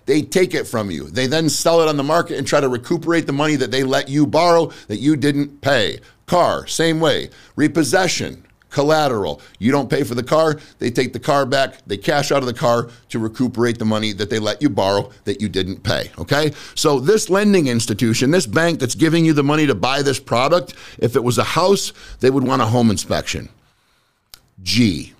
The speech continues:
do we think it might be a good idea to have somebody look over the automobile that's qualified to know if that's a piece of shit, it's a lemon, or it's a nice solid wagon that you're about to spend your hard-earned paycheck on?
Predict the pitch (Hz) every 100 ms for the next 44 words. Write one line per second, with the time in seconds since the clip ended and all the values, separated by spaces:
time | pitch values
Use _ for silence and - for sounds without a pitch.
0 | _ _ 92 120 117 117 147 196 180 120
1 | 107 131 156 143 143 120 123 123 120 101
2 | 104 117 120 92 87 107 107 120 110 98
3 | 90 104 110 117 101 92 80 92 104 98
4 | 110 104 80 - - 92 98 - 101 104
5 | 101 85 92 90 95 90 80 104 95 82
6 | - 117 120 120 - - 87 98 87 95
7 | 117 120 117 - - - - 85 90 104
8 | 98 - 107 101 85 101 107 110 110 107
9 | 104 110 110 110 - 113 107 104 120 113
10 | 113 110 120 120 123 117 131 135